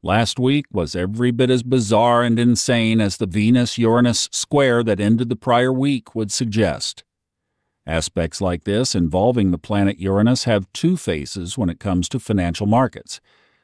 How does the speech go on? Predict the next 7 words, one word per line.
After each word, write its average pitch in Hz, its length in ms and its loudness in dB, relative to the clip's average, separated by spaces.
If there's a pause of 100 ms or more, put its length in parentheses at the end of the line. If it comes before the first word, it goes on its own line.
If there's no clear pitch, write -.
They 82 120 -4
either 101 360 0
break 107 400 -2
out 113 260 0
below 117 460 2
multi-month 110 680 2
support 120 680 0